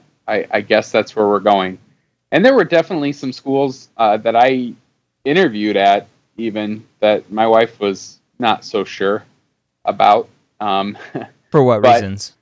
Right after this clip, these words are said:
Speaker 1: just the distance, the distance from family, the, you know, uprooting the family, going to a different region of the country, um, uh, you know, all that change. But, you know, in the end, she said,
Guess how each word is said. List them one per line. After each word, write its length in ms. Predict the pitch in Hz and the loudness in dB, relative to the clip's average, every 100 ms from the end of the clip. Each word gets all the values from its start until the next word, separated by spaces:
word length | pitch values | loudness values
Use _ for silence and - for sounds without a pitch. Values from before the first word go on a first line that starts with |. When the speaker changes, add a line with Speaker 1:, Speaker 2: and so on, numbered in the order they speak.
| _ _ _ _ _ _ | _ _ _ _ _ _
Speaker 1:
just 280 | 151 143 - | -4 -4 -4
the 100 | 113 | -6
distance, 680 | 98 101 - 101 101 - _ - - _ 117 | -6 -12 -12 -12 -12 -16 _ -20 -20 _ -8
the 120 | 113 | -6
distance 380 | 110 - 110 95 | -6 -8 -12 -8
from 200 | 110 101 | -8 -6
family, 560 | 104 104 101 101 104 | -4 -2 0 2 2
the, 420 | 98 104 101 101 101 _ _ - | 2 4 4 2 -2 _ _ -10
you 60 | 104 | -6
know, 120 | 101 | -4
uprooting 560 | - 110 - 110 107 101 | 0 -2 0 0 0 -2
the 60 | |
family, 300 | 98 107 101 | -2 -2 -2
going 260 | 98 110 107 | 0 0 2
to 100 | 101 | 2
a 60 | 101 | 2
different 360 | 104 110 101 | 0 -2 -6
region 400 | - 98 107 104 104 | -6 -2 -2 -2 -2
of 120 | 98 | -4
the 80 | 107 | -2
country, 580 | 110 104 113 104 101 113 _ - | -2 0 2 2 0 -8 _ -8
um, 420 | 95 95 95 98 _ _ _ _ _ _ | -4 -2 -4 -8 _ _ _ _ _ _
uh, 340 | - 95 95 95 - _ _ _ _ _ _ | -2 2 2 0 -6 _ _ _ _ _ _
you 100 | 104 | -4
know, 80 | 98 | -2
all 300 | 101 101 104 | 2 2 2
that 240 | 101 101 98 | 2 -2 -2
change. 560 | - 101 101 98 - _ _ _ - | -8 -8 -8 -10 -16 _ _ _ 0
But, 300 | 143 131 127 - | 2 2 0 -4
you 120 | 127 | -2
know, 280 | 117 104 117 | 0 -2 -4
in 140 | 131 135 | -6 -4
the 160 | 120 | -2
end, 200 | 127 123 113 | -2 -2 -4
she 140 | 117 | -8
said, 400 | - 117 104 - | 0 2 2 -2